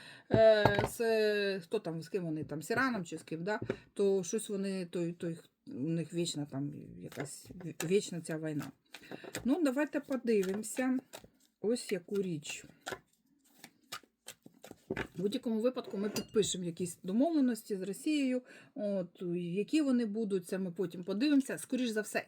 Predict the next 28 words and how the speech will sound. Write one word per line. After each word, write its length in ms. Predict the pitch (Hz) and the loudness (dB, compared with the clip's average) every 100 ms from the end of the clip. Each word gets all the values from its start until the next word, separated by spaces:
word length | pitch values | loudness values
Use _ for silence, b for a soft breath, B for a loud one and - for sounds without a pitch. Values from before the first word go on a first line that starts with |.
| - | -6
ці, 320 | - 254 220 - - B B B | -2 0 -2 -6 -14 B B B
е, 100 | 180 | 0
домовленості, 1040 | 180 240 247 196 170 170 165 156 - 160 - | 6 8 8 6 2 -2 -4 -8 -8 -8 -4
які 280 | 202 226 | -6 -6
зараз 380 | 208 196 175 - | -4 -4 -6 -6
є, 100 | 175 | -6
ми 160 | 175 190 | -4 0
не 200 | 208 262 | 2 4
підписуємо, 1000 | 285 - - 208 175 - 202 214 226 277 | 2 0 0 2 0 -2 -2 -2 -2 -4
не 120 | 202 | -6
то, 120 | 190 | -6
що 80 | 269 | -4
не 80 | 226 | -4
скоріш 240 | - 190 | -4 -4
за 60 | 170 | -4
все, 180 | 165 - | -6 -6
а 40 | |
ми 120 | 180 214 | -4 -2
їх 80 | |
не 160 | 214 190 | -2 -2
підписуємо. 460 | 190 196 233 226 214 | -2 -4 -6 -4 -4
Я 40 | |
хочу 220 | 208 202 | -6 -6
нагадати, 340 | 190 185 190 196 | -6 -4 -6 -6
що 140 | 190 | -6
сьогодні 400 | 208 202 190 170 B B B B | -2 0 0 -2 B B B B
двадцять 400 | 185 254 262 220 | 4 4 4 -2
сьоме 460 | - 247 190 147 | 6 8 8 6